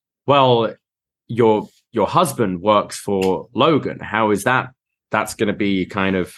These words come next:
uh, could be messy there." And Shiv tells her that, "Oh, we're getting a divorce." No divorce has been mentioned at this point. So Shiv has kind of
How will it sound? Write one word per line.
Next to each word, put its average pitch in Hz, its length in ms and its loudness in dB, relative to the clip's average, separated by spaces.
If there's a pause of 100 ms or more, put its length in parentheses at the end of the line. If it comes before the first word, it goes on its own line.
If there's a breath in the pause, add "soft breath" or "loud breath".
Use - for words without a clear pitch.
uh, 90 360 -2 (800)
could 135 160 2
be 131 100 4
messy 127 380 0
there." 82 360 -4 (340)
And 113 200 0
Shiv 131 240 0
tells 113 320 2
her 104 200 2
that, 101 280 -2
"Oh, 120 180 4
we're 101 200 0
getting 104 320 -2
a 95 40 -2
divorce." 82 680 -8 (500)
No 143 300 4
divorce 127 440 4
has 117 220 0
been 104 200 -2
mentioned 101 360 -2
at 92 140 -4
this 92 180 -6
point. 82 420 -10
So 101 180 -4
Shiv 107 400 -2
has 98 160 -6
kind 98 320 0
of 92 160 -4